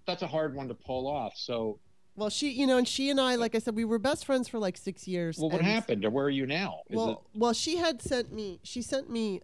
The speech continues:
Speaker 2: uh, um, an email in, I think it was around tw-, twenty twelve, and I didn't respond immediately, and it took, it took some time. But you know what was interesting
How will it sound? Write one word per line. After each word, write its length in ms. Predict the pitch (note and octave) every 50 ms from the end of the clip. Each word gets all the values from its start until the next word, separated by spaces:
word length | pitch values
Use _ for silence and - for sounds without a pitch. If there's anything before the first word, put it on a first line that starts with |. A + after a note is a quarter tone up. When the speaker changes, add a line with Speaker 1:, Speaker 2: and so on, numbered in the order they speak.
| -
Speaker 2:
uh, 240 | - - - - -
um, 520 | - F3+ F3 E3+ E3 D#3 D3+ D3 C#3+ C3+ - -
an 120 | E3+ E3+ -
email 520 | G#3 G#3 G#3 G3 F3+ D#3 D3 C#3 C3 C3+ - - - - - -
in, 540 | E3 D#3+ D#3 D#3 D3+ D3+ D3+ D3 D3 D3+ - - - - - - - - - - - -
I 40 |
think 160 | - - - C#4
it 80 | C4
was 160 | A3 F3+ D3+
around 340 | F3+ F3 E3+ D#3+ D#3+ D#3+ -
tw-, 300 | - - - D#3+ D#3 D3+ - -
twenty 260 | - - F3 D3+ C#3+
twelve, 420 | - - D3+ C#3 C#3 C3+ C3 - - - - - - - - - - -
and 140 | F3+ F#3+ F#3+
I 60 | F#3
didn't 240 | E3 G#3 A#3+ B3+ C4
respond 640 | C4 A#3 - - G#3 F#3 E3+ D#3+ D#3+ D#3+ E3+ D#3+ - - - - - - - - - -
immediately, 680 | F#3 F#3 F3 E3+ D#3 D#3+ D#3+ D3+ - D#3 D#3 D3 D3+ - -
and 120 | - E3+ E3+
it 100 | D#3+ -
took, 300 | - A#3+ - A3+ - - -
it 160 | G#3 G3 -
took 160 | A#3+ A#3+ -
some 140 | - B3+ A#3
time. 240 | F#3 G#3+ G#3 G3+ F#3
But 180 | E3+ F#3 -
you 80 | G3+ G3
know 100 | G3+ G3+
what 80 | - -
was 120 | F#3 E3+
interesting 540 | F#3+ F#3 - F#3+ F3+ - - E3 D#3+ D3+ C#3